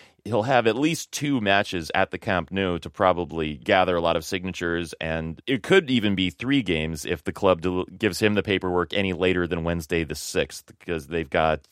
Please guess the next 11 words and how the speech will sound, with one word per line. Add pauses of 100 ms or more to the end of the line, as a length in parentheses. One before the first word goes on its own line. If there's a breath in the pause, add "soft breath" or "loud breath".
(180)
uh,
they've
got
Espanyol (360 loud breath)
at
the
Camp
Nou, (280)
they've
got
Juventus